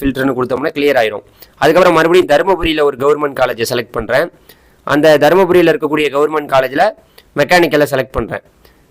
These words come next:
அஹ், செலக்ட் பண்ணிட்டு இப்ப மறுபடியும் வந்து பாத்தீங்கன்னா அடுத்து நான் வந்து நம்மளுடைய இனு-, நம்ம சி இ ஜி கேம்பஸ்ல ஜியோ இன்ஃபர்மேட்டிக்ஸ்னு ஒரு இதை வந்து நான் செலக்ட் பண்றேன்.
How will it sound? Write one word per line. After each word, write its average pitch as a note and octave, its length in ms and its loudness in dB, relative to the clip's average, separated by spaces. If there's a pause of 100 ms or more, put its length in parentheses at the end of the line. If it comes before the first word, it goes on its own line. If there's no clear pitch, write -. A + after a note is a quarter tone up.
(160)
அஹ், D3+ 280 2
செலக்ட் D#3+ 240 0
பண்ணிட்டு E3+ 220 -2
இப்ப E3 120 -2
மறுபடியும் F3+ 540 0
வந்து F3 80 -6
பாத்தீங்கன்னா E3 400 -2
அடுத்து D#3 520 -4 (160)
நான் C#3+ 180 0
வந்து D3+ 260 2
நம்மளுடைய C#3 460 0
இனு-, C3 340 -2
நம்ம B2+ 240 -4
சி E3+ 260 2
இ - 20 0
ஜி C3+ 140 -4
கேம்பஸ்ல C3 500 -2 (420)
ஜியோ D#3+ 240 4
இன்ஃபர்மேட்டிக்ஸ்னு D#3 760 0
ஒரு A#2+ 360 0 (220)
இதை C3 180 2
வந்து C3+ 160 0
நான் C3+ 140 0
செலக்ட் A#2+ 220 -4
பண்றேன். B2 360 -4